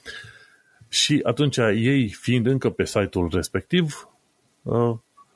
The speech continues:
așteaptă ca tu să primești o notificare de la site, să ți se spună, „Ok, vezi că ai fost înscris în site-ul nostru, intră, te rog, să schimbi parola,”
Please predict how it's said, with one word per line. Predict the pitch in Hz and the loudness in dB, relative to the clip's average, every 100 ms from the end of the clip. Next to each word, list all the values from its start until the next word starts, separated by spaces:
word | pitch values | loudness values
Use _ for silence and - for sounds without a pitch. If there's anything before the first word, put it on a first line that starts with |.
| _ _ _ _ - | _ _ _ _ -4
așteaptă | 101 - 156 - | -2 -2 -2 -2
ca | 139 110 | -2 -2
tu | - 156 165 156 _ | 0 2 2 -2 _
să | - - | -6 -4
primești | - 107 117 110 | -2 -2 0 0
o | 92 92 | 0 0
notificare | 92 98 90 85 - 110 95 | 2 0 -2 -6 -2 0 2
de | 90 | 0
la | 87 | 0
site, | - 139 165 - _ _ _ - | 0 -2 -2 -10 _ _ _ -6
să | 123 | -4
ți | - | 0
se | 113 | 0
spună, | 113 - 127 | 0 0 0
„Ok, | 110 143 127 107 101 95 95 | 0 0 2 4 2 0 0
vezi | 120 - | -4 -2
că | 117 110 104 101 95 _ _ _ - _ - - | 0 2 4 2 0 _ _ _ -20 _ -16 -4
ai | 110 | -2
fost | 131 123 110 | -2 -2 -2
înscris | 98 - 101 - | -2 -2 -2 -2
în | 92 | -2
site-ul | - 98 - 107 | 0 0 0 0
nostru, | 160 - 135 139 135 131 123 | 0 -2 0 2 2 2 0
intră, | 147 135 127 | 0 0 0
te | 117 | 0
rog, | 127 | -2
să | - | -2
schimbi | 98 123 104 | -2 -2 0
parola,” | 110 107 80 82 | 2 2 0 -4